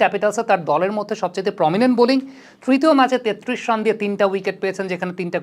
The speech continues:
গুরুত্বপূর্ণ উইকেট মোস্তাফিজুর রহমান পেয়েছেন। মোস্তাফিজুর রহমান যখন গত বছর আইপিএলে খেলছিলেন এবং প্রতি ম্যাচ খেলছিলেন, Facebook-এ অনেক ক্রিকেট বোদ্ধারা আছেন যারা আসলে প্রত্যেকটা অ্যাওয়ে ম্যাচের পরে মোস্তাফিজুর রহমানকে বাদ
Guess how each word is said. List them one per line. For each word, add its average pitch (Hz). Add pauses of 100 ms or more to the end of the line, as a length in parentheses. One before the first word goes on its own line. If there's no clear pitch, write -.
গুরুত্বপূর্ণ 190 (100)
উইকেট 165
মোস্তাফিজুর 151
রহমান 139
পেয়েছেন। 180 (640)
মোস্তাফিজুর 302
রহমান 285 (220)
যখন 233 (160)
গত 160 (140)
বছর 240 (100)
আইপিএলে 233 (100)
খেলছিলেন 175 (380)
এবং 302 (120)
প্রতি 262
ম্যাচ 285 (100)
খেলছিলেন, 175 (880)
Facebook-এ 320 (580)
অনেক 226 (200)
ক্রিকেট 190
বোদ্ধারা 170
আছেন 147
যারা 180
আসলে 208 (440)
প্রত্যেকটা 254
অ্যাওয়ে 214
ম্যাচের 220
পরে 208
মোস্তাফিজুর 185
রহমানকে 175
বাদ 151